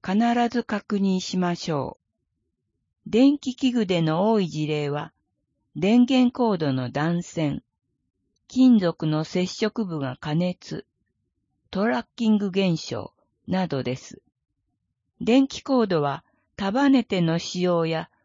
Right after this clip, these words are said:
折れ曲がったまま使用しない、家具類の下敷きにならないようにしましょ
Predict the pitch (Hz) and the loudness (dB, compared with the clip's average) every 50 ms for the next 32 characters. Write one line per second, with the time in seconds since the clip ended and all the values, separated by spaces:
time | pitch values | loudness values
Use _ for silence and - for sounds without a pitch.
0 | _ _ _ _ - - 185 214 262 262 262 269 269 269 269 262 - _ - 202 | _ _ _ _ -6 -2 2 4 6 6 6 6 4 4 2 0 -2 _ -2 0
1 | 185 175 175 180 180 185 196 - - 156 165 170 170 170 180 - - - 151 156 | 0 0 0 0 0 -2 -4 -6 -6 -4 -2 -2 -2 -2 -4 -6 -6 -4 -4 -4
2 | 147 143 - - _ _ _ _ _ _ _ _ _ _ _ _ _ - 175 180 | -4 -4 -8 -12 _ _ _ _ _ _ _ _ _ _ _ _ _ -6 -4 -2
3 | 180 214 226 214 202 185 170 165 156 151 160 - - - 202 196 196 202 - - | 0 2 2 2 2 2 2 0 0 0 -2 -4 -2 -2 -2 -2 -2 -4 -4 -2
4 | 202 196 196 196 190 185 196 214 233 233 226 214 208 190 175 170 160 151 143 143 | 0 2 2 2 0 0 2 2 4 4 4 2 0 0 0 0 0 0 -2 -2
5 | - - 160 156 160 165 - - 156 147 127 - - | -4 -4 -4 -4 -4 -4 -6 -6 -6 -6 -6 -8 -10